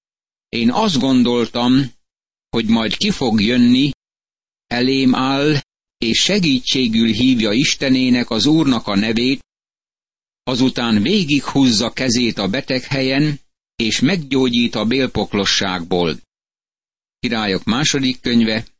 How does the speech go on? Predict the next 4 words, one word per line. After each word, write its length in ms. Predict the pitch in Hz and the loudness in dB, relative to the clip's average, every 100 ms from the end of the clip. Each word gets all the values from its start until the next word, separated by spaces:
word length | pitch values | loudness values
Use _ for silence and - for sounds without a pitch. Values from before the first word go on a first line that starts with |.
| _ _ _ | _ _ _
ötödik 460 | - - 117 113 | -6 -2 -2 -2
rész, 460 | - 107 104 - - _ _ _ _ _ | -2 -2 0 0 -4 _ _ _ _ _
tizenegyedik 800 | - 135 104 95 87 90 85 - | -4 -2 0 -2 -4 -4 -4 -6
vers. 420 | 80 71 73 - | -6 -4 -4 -6